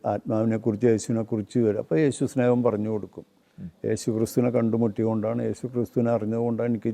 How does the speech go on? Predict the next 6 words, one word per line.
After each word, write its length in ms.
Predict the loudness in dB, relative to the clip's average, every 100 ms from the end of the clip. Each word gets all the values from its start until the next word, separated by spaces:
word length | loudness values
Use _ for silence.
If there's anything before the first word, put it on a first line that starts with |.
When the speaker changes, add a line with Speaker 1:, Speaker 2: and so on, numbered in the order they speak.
| 0
Speaker 1:
ചെയ്യാൻ 240 | 0 0
പറ്റുന്നത്. 420 | -6 -12 -10 -12 -18 _ _ _ -2
യേശു 320 | 0 2 4
നാമത്തിലാണ് 640 | 4 4 0 0 0 2
ഞാനിത് 380 | 0 0 0 0
ചെയ്യുന്നത്. 580 | 0 0 0 -2 -6 -10